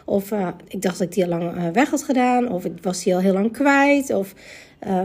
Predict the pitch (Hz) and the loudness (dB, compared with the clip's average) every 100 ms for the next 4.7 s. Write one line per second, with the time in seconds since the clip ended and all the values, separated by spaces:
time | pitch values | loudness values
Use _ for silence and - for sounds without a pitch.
0 | 180 208 226 214 208 208 208 185 190 202 | 0 0 2 2 0 -2 0 2 2 4
1 | 202 180 165 175 247 269 269 262 - - | 4 4 2 0 2 4 6 4 0 -4
2 | 202 190 185 190 240 262 294 - - - | -2 -2 -4 -2 -2 0 -2 -4 -20 -12
3 | - 240 - 214 277 311 254 190 185 226 | -2 0 2 4 4 4 2 4 6 6
4 | 349 - - 233 220 311 | 4 0 -2 2 4 6